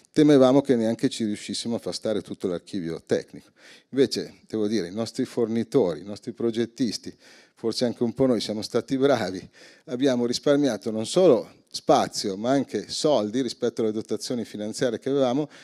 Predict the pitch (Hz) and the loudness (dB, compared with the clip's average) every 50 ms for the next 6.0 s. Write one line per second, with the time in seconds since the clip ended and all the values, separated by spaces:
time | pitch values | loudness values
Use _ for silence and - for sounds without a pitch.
0 | - _ _ 131 131 120 143 160 143 135 - 151 139 - 175 156 - - 135 123 | -20 _ _ -2 0 2 2 0 2 4 2 0 2 2 -2 -2 0 -2 -2 -2
1 | 120 117 - - 156 139 - 113 - - 123 117 - - 147 139 131 113 110 - | -2 -4 -2 -4 -4 -2 -2 -4 -2 -2 -4 -4 -2 -2 0 0 0 0 -2 -4
2 | - 196 - - - 131 - - 131 120 107 107 107 107 131 151 143 - _ _ | -6 -6 -6 -2 -4 -4 -4 -2 -2 -2 -2 -2 -2 0 0 -2 -2 -6 _ _
3 | - - - _ _ - _ _ - 127 113 - - 123 113 - 139 131 131 127 | -20 -20 -20 _ _ -20 _ _ -2 -2 -2 0 -2 -2 0 0 0 0 0 0
4 | - - 123 120 - - 151 143 120 107 - 117 - - 123 117 113 - - 110 | 2 2 2 2 2 0 0 2 2 0 -2 -6 -6 -6 -6 -4 -4 -6 -6 -6
5 | - 113 110 104 95 - 123 120 123 110 - _ - 107 98 90 98 107 101 | -4 -2 -4 -4 -4 -6 -4 -4 -4 -4 -6 _ -8 -8 -6 -4 -6 -6 -6